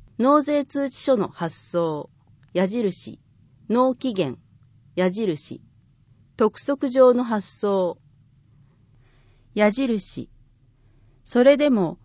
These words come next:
納付や相談がないと。財産調査、財産の差し押さえ、看過。流れ図終わり。十三、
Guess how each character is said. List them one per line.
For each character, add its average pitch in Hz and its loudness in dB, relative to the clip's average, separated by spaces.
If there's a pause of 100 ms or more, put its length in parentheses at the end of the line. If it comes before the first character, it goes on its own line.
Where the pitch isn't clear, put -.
(100)
納 262 6
付 214 0
や 139 2
相 214 0
談 202 0
が 196 0
な 190 2
い 175 -2
と。 - -14 (1400)
財 254 4
産 262 2
調 220 2
査、 - -8 (920)
財 269 6
産 180 -2
の - -8
差 170 -8
し 214 -2
押 208 2
さ 185 -4
え、 - -6 (320)
看 202 0
過。 - -12 (1300)
流 185 -2
れ 214 -4
図 - -14
終 - -10
わ 123 -12
り。 - -18 (3500)
十 254 -2
三、 165 -6